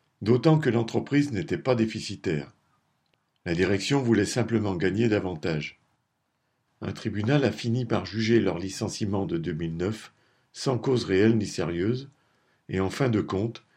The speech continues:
sept millions d'euros ont été accordés à une partie des anciens salariés, avec des montants variables selon le cas.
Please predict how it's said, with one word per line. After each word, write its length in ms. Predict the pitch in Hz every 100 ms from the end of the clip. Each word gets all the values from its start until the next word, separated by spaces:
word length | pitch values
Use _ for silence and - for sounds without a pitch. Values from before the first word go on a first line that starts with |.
| _ _
sept 340 | - 151 151
millions 360 | 151 135 113 98
d'euros 420 | 85 92 107 143
ont 120 | 101 -
été 340 | 107 92 95
accordés 560 | 113 110 101 78 78 82 _ _ -
à 80 | 98
une 240 | 98 92
partie 340 | 82 78 139
des 200 | 110 85
anciens 260 | 90 - 123
salariés, 600 | - 95 87 87 113 123 _ _ _ _ -
avec 300 | 95 110 113
des 120 | 107
montants 340 | 101 90 95
variables 560 | 80 95 101 101 82 73
selon 380 | - - 104 110
le 120 | 110
cas. 280 | - - 76